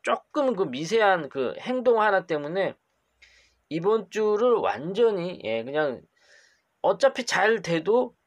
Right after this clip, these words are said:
찐이 빠져서, 어, 주말을 맞이하는, 하느냐, 아니면은, 어, "아, 저 사람 괜찮다. 친절하게 얘기 잘 해주더라." 상-, 어, 사람들한테 좋은 평가도 받으면서 그다음에 목적 달성, 그 성취,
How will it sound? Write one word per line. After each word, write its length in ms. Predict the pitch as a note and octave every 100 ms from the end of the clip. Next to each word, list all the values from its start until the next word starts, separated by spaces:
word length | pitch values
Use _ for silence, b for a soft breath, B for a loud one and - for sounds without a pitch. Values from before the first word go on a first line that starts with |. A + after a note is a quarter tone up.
| _
찐이 500 | - D4 D4 C4+ -
빠져서, 800 | C4 C4 B3 B3 A#3+ C4 C4 _ B B B B B
어, 460 | D3+ E3 E3 D#3+ D#3 - -
주말을 420 | - G3+ A#3 A3
맞이하는, 640 | D#3 C#3 F3+ F#3+ A3+ G#3+ -
하느냐, 480 | - A#3+ A3 D3 F2
아니면은, 720 | G2 D#3 F3+ D#3+ F3 A3 A3 b b b b
어, 400 | - A#2 A#2 A2+ G#2
"아, 160 | A#2+
저 160 | C#3+ D3
사람 380 | F3+ F#3+ F#3+ F3+
괜찮다. 720 | C#3+ D#3 A3+ G3 E3 D3+ C3+
친절하게 640 | - A#3 A#3 A3 F#3+ F#3 C3
얘기 260 | D3+ F3
잘 220 | E3+ -
해주더라." 1000 | D3+ A#3 - _ _ - - C3+ C3 G#2 - B B B B
상-, 300 | - G3 F#3+ -
어, 240 | A#2 B2
사람들한테 720 | B2 F#3 F#3+ F3+ F3+ F3 F#3
좋은 520 | - C3+ E3 F#3 G3
평가도 600 | F3+ A3+ G#3+ - G#3+ G#3
받으면서 960 | - B2 C3 E3 D#3+ D#3 D#3+ F#3 A#3+ A#3+ _ B B B -
그다음에 380 | C3 D3+ D#3+
목적 460 | C#3+ C#3 - - -
달성, 520 | - C3 C3 C#3+ A2
그 220 | - C3+ C3
성취, 600 | A3+ A#3+ A#3 - D3+